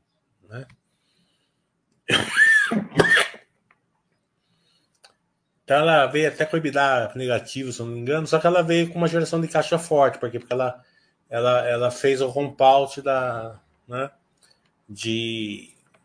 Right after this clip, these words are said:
da, do alto forno, né? Então, a gente espera uma recuperação aí,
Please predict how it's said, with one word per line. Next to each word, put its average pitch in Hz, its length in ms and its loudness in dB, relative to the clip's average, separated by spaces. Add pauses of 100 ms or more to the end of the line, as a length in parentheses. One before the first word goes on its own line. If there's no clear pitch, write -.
(100)
da, 113 320 -4
do 113 100 -4
alto 123 220 0
forno, 123 420 -2
né? 120 200 -10 (260)
Então, 214 260 -4 (800)
a 123 60 -8
gente 139 160 -4
espera 139 260 -2
uma 151 120 0
recuperação 165 800 0
aí, 196 260 -8